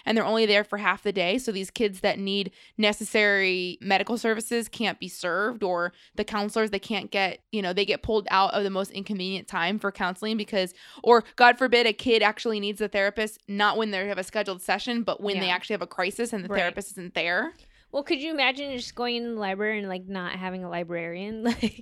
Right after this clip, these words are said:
Speaker 2: it's
Speaker 1: I
Speaker 2: just
Speaker 1: c-,
Speaker 2: like,
Speaker 1: no,
Speaker 2: what?
Speaker 1: that's crazy.
Speaker 2: Um, so the superintendent had said, like,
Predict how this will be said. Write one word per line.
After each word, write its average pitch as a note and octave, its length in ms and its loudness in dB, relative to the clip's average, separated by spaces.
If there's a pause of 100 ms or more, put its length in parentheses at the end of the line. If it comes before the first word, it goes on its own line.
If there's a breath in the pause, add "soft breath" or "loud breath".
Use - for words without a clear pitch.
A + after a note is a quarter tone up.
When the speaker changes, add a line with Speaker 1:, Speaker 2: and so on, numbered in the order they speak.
Speaker 2:
it's - 100 -14
Speaker 1:
I A#3 140 0
Speaker 2:
just A#3 200 -10
Speaker 1:
c-, - 40 -2
Speaker 2:
like, A3+ 140 -4
Speaker 1:
no, E4 340 2
Speaker 2:
what? G3+ 60 -2
Speaker 1:
that's A3+ 220 0
crazy. F4+ 300 0
Speaker 2:
Um, G3+ 540 0
so D#4 140 0
the C#4 80 -2
superintendent B3 1120 -2 (160)
had G#3+ 240 -4
said, G3+ 280 0
like, F#3 400 -2